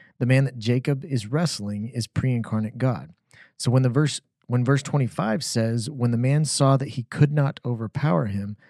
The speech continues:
he touched the socket of Jacob's hip so that his hip was wrenched as he wrestled with the man.' How could it be true that God could not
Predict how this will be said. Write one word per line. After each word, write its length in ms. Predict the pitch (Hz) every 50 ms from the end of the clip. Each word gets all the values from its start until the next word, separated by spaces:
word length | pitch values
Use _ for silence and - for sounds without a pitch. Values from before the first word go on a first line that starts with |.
| _ _ _ _
he 120 | - 117
touched 260 | - 143 147 139 -
the 80 | - 143
socket 400 | - - 143 139 123 - 143 143 -
of 80 | 113 101
Jacob's 400 | - 120 120 - 143 127 - -
hip 260 | 123 110 107 - -
so 140 | - - 120
that 120 | 113 117
his 180 | 110 107 98 -
hip 280 | - 143 160 - -
was 140 | 117 107 95
wrenched 480 | 98 104 135 143 131 113 - - - -
as 160 | - 110 104
he 80 | 101 110
wrestled 460 | 107 104 131 139 139 - - 113 98
with 160 | 95 95 -
the 80 | - 95
man.' 260 | 90 76 73 82 92 _ _ - - _ _ _ _
How 140 | - 147 180
could 160 | 175 214 202
it 80 | 240 -
be 100 | 208 170
true 460 | - - - - 143 123 113 107 110
that 180 | 101 120 127 127
God 320 | 123 127 127 131 120 -
could 300 | - - 147 175 165 147
not 320 | 123 117 113 110 113 -